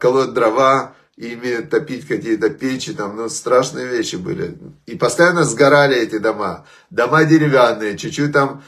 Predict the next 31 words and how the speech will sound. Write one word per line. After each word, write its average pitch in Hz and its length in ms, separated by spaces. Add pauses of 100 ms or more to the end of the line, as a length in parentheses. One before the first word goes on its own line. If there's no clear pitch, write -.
(140)
засмотрелся, 139 800
зазевался, 139 600
уголек 131 440
упал, 131 520
вот 131 240
у 127 60
тебя 120 180
дом 120 300
весь 113 200
и 110 60
сгорел. 104 560 (640)
Он 117 120
говорит, 143 300
"Из-за 151 280
уныния 160 400
происходит 139 560
пожар". 107 340
Очевидно, 131 380
вот 123 120
эти 123 140
унылые 131 400
люди, 165 200
они 123 300
были 113 340
все 113 180
время, 113 440
роняли 110 420
угли. 87 440 (280)
Может 101 280
быть. 90 260 (1800)
Уныние — 175 460